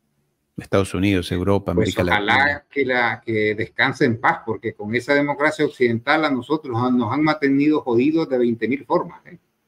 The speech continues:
Speaker 1: ¿Y qué la sustituye?
Speaker 2: Pues yo creo que primero no puede haber una regla general.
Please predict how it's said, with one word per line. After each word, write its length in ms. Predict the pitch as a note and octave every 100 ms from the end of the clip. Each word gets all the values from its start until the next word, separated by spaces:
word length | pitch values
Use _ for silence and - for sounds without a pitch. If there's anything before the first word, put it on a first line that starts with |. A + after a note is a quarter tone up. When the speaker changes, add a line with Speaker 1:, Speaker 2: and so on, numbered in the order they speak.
| _ _ _ _ _ _ _ -
Speaker 1:
¿Y 120 | A#2
qué 140 | F3
la 100 | F3+
sustituye? 720 | - C#3+ C#3 A#2 A#2 G#2 G#2 - _ _ _ _ _ _ _ _ _ _ _ _
Speaker 2:
Pues 540 | E3+ F3+ F3 F3 - -
yo 280 | - G#3+ -
creo 600 | F#3+ F#3+ G3+ G3 - _ _ _ _ _ _ _ _ _ _ _ _ _ _ _ _ _
que 140 | - E3+
primero 440 | E3+ G3+ F#3+ D3+
no 380 | F3+ F3 G3+ G3+
puede 200 | F#3+ F#3
haber 200 | F#3 F#3+
una 160 | F#3+ E3+
regla 300 | E3+ F3+ D#3+
general. 460 | C#3+ A#2+ G#2 E2+